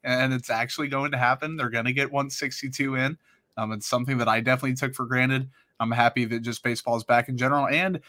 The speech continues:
it doesn't hurt that the Royals ha-, do have some interesting things to keep an eye on this year for sure. And,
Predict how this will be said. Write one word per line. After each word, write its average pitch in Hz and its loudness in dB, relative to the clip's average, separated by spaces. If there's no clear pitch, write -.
it 131 -2
doesn't 151 4
hurt 135 2
that 127 0
the 120 -8
Royals 120 0
ha-, 135 -6
do 131 2
have 120 4
some 127 -2
interesting 117 -6
things 113 -4
to 117 -8
keep 113 -4
an 110 -4
eye 110 0
on 110 -2
this 104 -8
year 110 -8
for 107 -14
sure. 127 0
And, 180 2